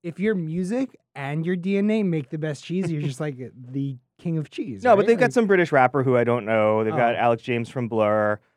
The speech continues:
Speaker 2: Um, the one that I have that I found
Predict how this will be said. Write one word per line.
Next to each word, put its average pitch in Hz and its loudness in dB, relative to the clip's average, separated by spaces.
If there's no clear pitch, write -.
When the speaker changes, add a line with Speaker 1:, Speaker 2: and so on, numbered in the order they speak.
Speaker 2:
Um, 120 2
the 139 0
one 190 0
that 349 0
I 185 0
have 165 -2
that 139 0
I 131 2
found 135 -4